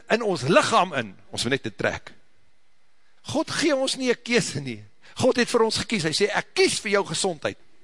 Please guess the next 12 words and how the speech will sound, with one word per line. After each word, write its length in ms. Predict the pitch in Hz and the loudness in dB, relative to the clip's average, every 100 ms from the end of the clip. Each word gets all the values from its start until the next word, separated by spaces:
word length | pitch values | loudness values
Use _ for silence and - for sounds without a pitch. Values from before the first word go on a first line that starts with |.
| - | -8
En 160 | - 160 | -2 0
ek 120 | 185 | 0
gee 280 | - - 277 | 0 0 2
my 120 | 240 | 4
seën 520 | 202 - 349 240 147 127 - - - - | 4 4 4 2 2 -12 -16 -20 -20 -2
is 120 | 156 | 0
jou 140 | 170 170 | 2 0
gesondheid. 500 | 175 220 185 110 95 | 0 0 0 -4 -6
Hier 100 | - | -2
is 60 | - | 2
jou 120 | 214 | 2
gesondheid." 440 | 151 156 135 85 | 0 -6 -8 -10